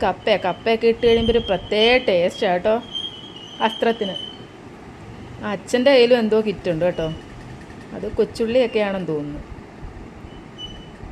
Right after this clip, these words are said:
നമുക്ക് കഞ്ഞി വെക്കാനുള്ള വാർപ്പ് എന്തായാലും പിടിച്ചിറക്കാവേ. ഇത് പണ്ട് അപ്പൂപ്പൻ ജീവിച്ചിരുന്ന സമയത്ത്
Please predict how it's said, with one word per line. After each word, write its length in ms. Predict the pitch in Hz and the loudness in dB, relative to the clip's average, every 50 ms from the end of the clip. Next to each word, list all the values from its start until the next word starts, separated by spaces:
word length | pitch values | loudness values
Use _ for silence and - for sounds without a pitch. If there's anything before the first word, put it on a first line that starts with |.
| - - - - - - - - - - - - - - - - - - - - - - - - - - - - - - - - - - - - - - - - - | -14 -16 -16 -18 -18 -18 -18 -18 -18 -18 -18 -18 -18 -18 -18 -18 -18 -18 -18 -18 -14 -12 -10 -10 -10 -12 -14 -16 -16 -16 -16 -16 -16 -16 -18 -18 -18 -18 -16 -14 -12
നമുക്ക് 220 | 185 190 196 233 - | -10 -10 -6 -2 0
കഞ്ഞി 240 | 202 185 185 196 233 | 0 2 2 0 0
വെക്കാനുള്ള 380 | 240 226 226 226 226 220 226 233 | 0 0 2 2 4 4 4 4
വാർപ്പ് 440 | 214 220 202 196 202 208 - - | 6 6 6 6 4 4 4 2
എന്തായാലും 340 | 240 226 226 214 208 214 214 | 2 4 4 4 4 4 2
പിടിച്ചിറക്കാവേ. 720 | 202 196 180 175 190 180 175 170 - 170 165 165 180 202 247 - - - - - - - - - - - - - - - - - - - - - - - - - - - | 0 -2 0 2 2 2 2 2 0 0 0 2 2 2 0 -2 -6 -14 -18 -18 -20 -20 -20 -20 -18 -18 -18 -18 -18 -18 -18 -18 -18 -18 -18 -18 -18 -18 -18 -14 -8 -6
ഇത് 120 | 185 220 - | -6 0 2
പണ്ട് 340 | 262 233 214 208 214 220 240 | 4 4 4 4 2 2 2
അപ്പൂപ്പൻ 560 | 247 220 - - 202 180 - - 233 247 247 | 2 2 2 -2 -8 -6 -2 0 0 0 0
ജീവിച്ചിരുന്ന 480 | 220 233 233 226 - 240 226 226 233 240 | 0 0 -2 -2 -2 -2 0 0 0 -2
സമയത്ത് 760 | 233 - 214 196 196 202 202 208 - - 226 226 233 220 - | 0 0 0 0 0 -2 -2 -4 -2 -2 0 0 0 0 -2